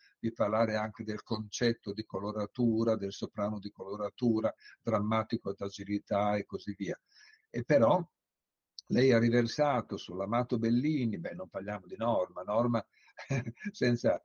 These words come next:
senza di lei mi sembra quasi che, che diventi un'opera meno bella, naturalmente non è vero, l'opera è un capolavoro, però lei l'ha talmente scavata, rinnovata, che sembra quasi roba sua. Quindi a tutto ciò lei ha applicato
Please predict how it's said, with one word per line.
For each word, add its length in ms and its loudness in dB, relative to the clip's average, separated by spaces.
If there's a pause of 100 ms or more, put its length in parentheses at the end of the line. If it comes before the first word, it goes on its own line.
(160)
senza 580 2
di 160 0
lei 580 2
mi 280 -6
sembra 380 -2
quasi 380 2
che, 340 -8 (220)
che 120 -2
diventi 360 -2
un'opera 420 2
meno 240 2
bella, 480 6
naturalmente 580 -6
non 160 -6
è 60 -10
vero, 380 0
l'opera 300 -8
è 40 -2
un 40 -4
capolavoro, 760 -6 (300)
però 220 -6
lei 280 -6
l'ha 180 -4 (120)
talmente 760 -2
scavata, 840 0
rinnovata, 720 -2 (440)
che 120 -8
sembra 440 2
quasi 340 0
roba 300 -4
sua. 380 -4 (500)
Quindi 540 2 (200)
a 160 -4
tutto 400 0
ciò 240 2
lei 260 2
ha 120 2
applicato 1040 -4